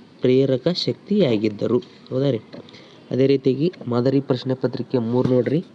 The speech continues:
ಸತ್ಯಶೋಧಕ ಸಮಾಜವು ಭಾರತೀಯ ಸಮಾಜವನ್ನು ಸುಧಾರಿಸುವಲ್ಲಿ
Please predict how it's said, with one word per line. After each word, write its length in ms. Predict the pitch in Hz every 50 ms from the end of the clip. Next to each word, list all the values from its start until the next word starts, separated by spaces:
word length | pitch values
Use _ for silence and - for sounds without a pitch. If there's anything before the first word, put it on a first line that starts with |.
| - - - - - - - - - - - -
ಸತ್ಯಶೋಧಕ 800 | - 139 135 143 - 151 147 143 - 147 143 131 139 - - 143 139 135
ಸಮಾಜವು 580 | - - 123 123 127 131 127 123 127 120 120 123 123 -
ಭಾರತೀಯ 560 | - 110 107 131 123 123 - 139 135 143 139
ಸಮಾಜವನ್ನು 800 | 131 - - 117 120 123 127 127 120 123 120 117 120 127 127 120
ಸುಧಾರಿಸುವಲ್ಲಿ 1300 | - - 123 120 123 123 127 127 131 120 - - 123 120 120 120 120 - - 135 127 131 147 156 131